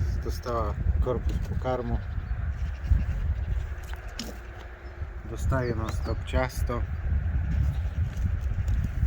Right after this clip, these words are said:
I dostaje, jak widać, tutaj jakieś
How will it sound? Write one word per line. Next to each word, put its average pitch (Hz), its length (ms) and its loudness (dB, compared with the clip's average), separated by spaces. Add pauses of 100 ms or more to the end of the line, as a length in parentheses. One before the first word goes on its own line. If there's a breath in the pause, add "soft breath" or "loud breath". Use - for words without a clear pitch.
(2500)
I 185 100 0
dostaje, 123 540 0 (1900)
jak - 240 -4
widać, 127 260 -2 (120)
tutaj 107 280 0
jakieś - 360 -2